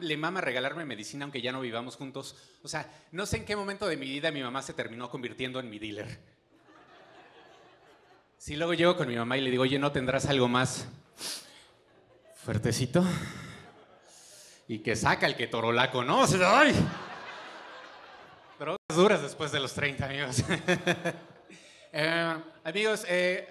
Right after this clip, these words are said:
lo que más me choca de, de esta edad es que ya no conecto con las generaciones más jóvenes, ¿no? O sea, tengo una sobrina que es muy fan de este grupo coreano,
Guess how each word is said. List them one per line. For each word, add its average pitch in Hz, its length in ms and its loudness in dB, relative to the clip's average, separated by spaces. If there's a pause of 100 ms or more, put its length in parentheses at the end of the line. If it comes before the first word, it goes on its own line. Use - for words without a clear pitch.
(180)
lo 208 180 -2
que 208 80 -4
más - 580 -4 (600)
me 185 180 -6
choca 190 300 -2
de, 165 160 -4
de 160 100 -2
esta 165 220 -2
edad 165 180 2
es 170 120 -6
que 165 100 -8
ya 151 100 0
no 156 140 -2
conecto 135 400 -6
con 117 120 -6
las 107 140 -6
generaciones 113 560 -8
más 117 160 -8
jóvenes, 92 460 -10 (260)
¿no? 139 80 -8
O 151 60 -8
sea, 143 160 -8
tengo 143 160 -8
una 156 120 -6
sobrina 135 440 -8
que 139 80 -8
es 127 100 -16
muy 135 100 -6
fan 123 240 -8
de 120 80 -12
este 117 200 -10
grupo 123 320 -10
coreano, 110 440 -6